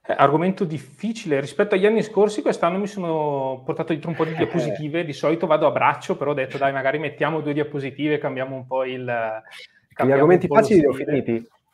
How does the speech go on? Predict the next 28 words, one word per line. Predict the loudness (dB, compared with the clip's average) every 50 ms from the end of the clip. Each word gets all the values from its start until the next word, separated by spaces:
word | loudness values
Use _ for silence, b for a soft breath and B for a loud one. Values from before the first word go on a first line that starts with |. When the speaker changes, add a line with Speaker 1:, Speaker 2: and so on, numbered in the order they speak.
| _ _ _ _ -6
Speaker 2:
Abbiamo | -4 -2 -2 -2
parlato | 0 2 4 4 4 4 4
Speaker 1:
E |
Speaker 2:
di | 4 4 4
clienti, | 4 4 6 6 6 4 4 -2 -4 -4 -2
abbiamo | -2 -2 -2 -4 -4
parlato | -2 0 2 2 4 4 4
di | 4 4
crescita. | 4 6 6 6 6 4 2 0 -4 -2 0 0 2 2 0 -2 -6 -6 -4 -4 -2 -2 -4
Eh, | -4
quest'anno | -6 -8 -10 -6 0 2 2 4 4 4
devo | 2 2 0 0
per | -4 -6 -4
forza | 0 0 0 0 0 -4
fare | -2 -4 -6
qualcosa | -4 -6 -6 -4 0 0 2 2 2 0
di, | 0 0 -4 -4 -4 -4
di | -6 -6
più | -4 -4 -4
challenging. | -2 -2 -2 0 0 0 0 0 0 0 0 0 0 -2 -4 -6
<laughs> | -8 -18 -18 -18 -18 -20 _ _ -16 -14 -12 -12 -8 -8 -10 -10 -10 -18 -18 _ _
Speaker 1:
È, | -12 -8
è | -8 -6
se-, | -4 -4 -4 -4
è | -4
sempre | -4 -4 -4 -2 -2
più | -2 -2
complicato, | -2 -2 -4 -4 -6 -8 -6 -4 -2 -2 -2 -2 -4 -8 -6 -6 -8 -8 -12 -14